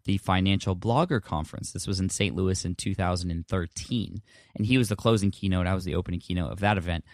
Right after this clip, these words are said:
And in his closing keynote, one of the first things he asked the audience was to please raise your hand if you feel like you spend most of your time writing content and creating content.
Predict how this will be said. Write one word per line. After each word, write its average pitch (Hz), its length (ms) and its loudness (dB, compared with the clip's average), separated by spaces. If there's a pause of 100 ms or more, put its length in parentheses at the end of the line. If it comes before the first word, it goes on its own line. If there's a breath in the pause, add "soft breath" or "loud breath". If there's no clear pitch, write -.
(260 loud breath)
And 120 100 0
in 131 120 6
his 139 160 2
closing 139 320 2
keynote, 110 360 2
one 107 140 2
of 101 40 -2
the 101 60 0
first 110 240 0
things 104 320 0 (120)
he - 340 -2
asked 104 400 2
the 98 140 0
audience 113 440 2
was 90 300 0 (460 soft breath)
to 113 100 0
please 147 560 -2
raise 123 240 2
your 127 120 0
hand 98 500 2
if 98 240 -2
you 113 140 2
feel 107 540 2 (380 soft breath)
like 101 220 0
you 101 80 0
spend 92 400 2
most 90 260 2
of 104 100 2
your 104 120 2
time 87 500 -2 (480)
writing 95 560 0
content 85 480 -4
and 90 160 -4
creating 87 480 -4
content. - 500 -16